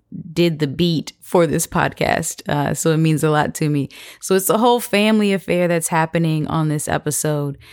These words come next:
Um, but Mom, I,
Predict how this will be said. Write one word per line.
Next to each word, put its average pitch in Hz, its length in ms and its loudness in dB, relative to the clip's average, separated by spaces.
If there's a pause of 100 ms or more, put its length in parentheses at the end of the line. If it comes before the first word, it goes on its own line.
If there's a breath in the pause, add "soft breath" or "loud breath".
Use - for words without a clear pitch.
(360 loud breath)
Um, 156 480 0 (540 soft breath)
but 175 580 0 (240)
Mom, 202 600 2
I, 254 640 2